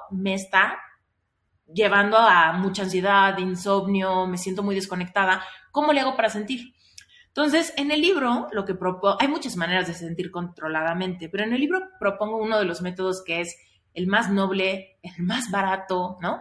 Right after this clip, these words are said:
Que es la escritura curativa. Cuando tú y yo vamos a poner en papel todo el mal viaje que hay en nuestra cabeza,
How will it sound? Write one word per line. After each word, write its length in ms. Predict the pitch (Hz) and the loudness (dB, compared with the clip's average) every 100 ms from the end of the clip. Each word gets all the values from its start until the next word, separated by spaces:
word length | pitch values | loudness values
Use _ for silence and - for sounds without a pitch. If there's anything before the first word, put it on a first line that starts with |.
| - - _ | -10 -20 _
Que 140 | - | -10
es 80 | 196 | -6
la 80 | 196 | -4
escritura 600 | 190 - 180 180 185 180 | -6 -6 -8 -4 -4 -4
curativa. 580 | 170 151 - 165 - - _ _ _ _ - | -6 -8 -6 -8 -8 -16 _ _ _ _ 4
Cuando 420 | 226 240 254 254 | 6 6 4 0
tú 200 | 277 302 | -2 0
y 180 | 262 214 | 0 2
yo 420 | 214 214 214 214 | 4 4 4 -2
vamos 480 | 170 190 202 196 190 | 0 0 2 0 -2
a 100 | 180 | -4
poner 240 | 175 175 185 | -4 -4 -4
en 100 | 180 | -4
papel 540 | 165 - 170 165 - _ | -6 -4 -4 -6 -8 _
todo 420 | - 220 226 233 233 | -2 2 2 2 -2
el 100 | 214 | -2
mal 220 | 185 180 | -2 0
viaje 280 | 175 175 185 | -2 -4 -4
que 80 | |
hay 80 | 170 | -4
en 40 | 170 | -4
nuestra 240 | 165 156 | -8 -10
cabeza, 480 | 143 156 151 226 | -10 -10 -8 -10